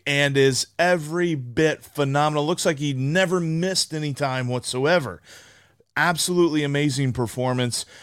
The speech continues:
And he showed the one thing, and you can look at the stat line, you see the six innings, you see the eleven strikeouts, no walks, amazing stuff there. But the thing that really impressed me, and it wasn't so much, it's like, oh, he came back with a changeup or something like,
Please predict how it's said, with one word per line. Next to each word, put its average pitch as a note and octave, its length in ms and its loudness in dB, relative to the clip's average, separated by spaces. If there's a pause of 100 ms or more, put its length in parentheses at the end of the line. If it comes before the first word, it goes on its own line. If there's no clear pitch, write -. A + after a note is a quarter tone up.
(280)
And D#3+ 320 2
he G#3 260 -4
showed A3 480 2
the F3+ 80 2
one F3 320 0
thing, D#3 240 -2
and C#3 100 -2
you G#3+ 100 -6
can F#3 120 -2
look D#3+ 140 0
at D3 60 -2
the B2 40 -6
stat C#3+ 320 -4
line, C#3+ 180 -4
you C3 60 -4
see A#2+ 180 -6
the G2+ 120 -8
six - 360 0
innings, C3+ 380 4
you A2 60 0
see A2+ 200 0
the G#2 100 0
eleven C3 360 2
strikeouts, B2+ 680 -2
no C#3 300 6
walks, C3 580 2
amazing C3 680 -4
stuff B2+ 320 -2
there. C3+ 360 4 (500)
But D#3 180 2
the D#3+ 160 2
thing C4 540 -2
that B3 180 2
really F3+ 520 2
impressed C3 500 -2
me, E2 200 -18 (800)
and E3+ 160 0
it F3 100 -2
wasn't A#3+ 420 0
so G#3 180 0
much, G3 260 0
it's D3+ 120 -4
like, D#3 160 -2
oh, F#3+ 160 -4
he C3 140 -8
came C3 220 -6
back C3+ 180 -2
with A#2+ 100 -4
a F2+ 100 -6
changeup C#3+ 680 -4
or - 60 -16
something F3 260 0
like, D#3 200 0